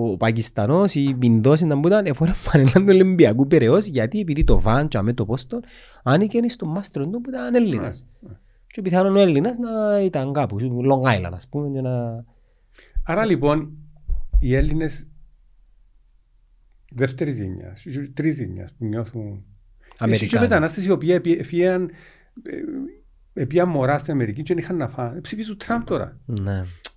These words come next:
Speaker 2: Γιατί; Διότι τούτος ο λαϊκισμός, πέραν το ότι μερικοί λαλούν ότι σας ελύουν την οικονομία μας, σε ποια μέτρα και τα λοιπά, ενάντια στο κατεστημένο,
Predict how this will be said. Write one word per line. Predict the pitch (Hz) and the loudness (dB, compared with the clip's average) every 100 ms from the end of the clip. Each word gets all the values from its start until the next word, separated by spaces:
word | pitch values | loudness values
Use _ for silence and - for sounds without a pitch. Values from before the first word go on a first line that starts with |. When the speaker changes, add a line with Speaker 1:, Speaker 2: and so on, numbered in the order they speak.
| - | -10
Speaker 2:
Γιατί; | 123 117 117 131 113 127 | -8 -8 -6 -6 -6 -10
Διότι | 175 147 170 180 202 196 - | -8 -4 -2 -4 -6 -6 -6
τούτος | - 180 185 | 0 0 0
ο | |
λαϊκισμός, | 175 151 120 110 113 117 - _ _ _ _ _ _ _ _ | -6 -6 -6 -6 -6 -8 -14 _ _ _ _ _ _ _ _
πέραν | 143 151 165 | -2 0 -2
το | 139 | -2
ότι | 123 127 120 107 - | -4 -4 -8 -8 -10
μερικοί | 160 151 131 127 | -4 -2 -2 -2
λαλούν | 127 123 127 | -2 -2 -4
ότι | 131 | -6
σας | 131 127 | -6 -6
ελύουν | 127 123 | -4 -4
την | 123 127 | -4 -4
οικονομία | 131 123 117 131 123 | -4 -4 -4 -4 -4
μας, | 123 | -6
σε | 131 | -10
ποια | 123 131 123 123 | -10 -6 -6 -6
μέτρα | 123 120 123 123 123 | -6 -6 -6 -6 -10
και | 120 | -8
τα | 117 | -8
λοιπά, | 113 117 | -6 -4
ενάντια | 117 120 | -4 -6
στο | 123 127 | -8 -8
κατεστημένο, | 120 117 - 113 113 117 | -8 -8 -8 -6 -6 -8